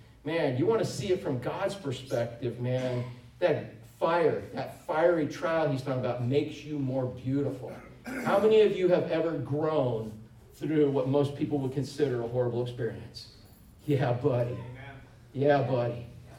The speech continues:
Speaker 1: I grow through blessings, but not as good. Sitting on the couch eating spiritual bonbons and,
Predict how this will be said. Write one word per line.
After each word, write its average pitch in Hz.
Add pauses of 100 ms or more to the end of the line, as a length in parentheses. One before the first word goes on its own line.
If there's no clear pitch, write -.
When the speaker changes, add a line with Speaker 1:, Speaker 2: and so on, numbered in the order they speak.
(180)
Speaker 1:
I 196
grow 240
through 185
blessings, 151
but 127
not 143
as 143
good. 156 (340)
Sitting 202
on 165
the 147
couch 151
eating 147
spiritual 151
bonbons 135
and, 120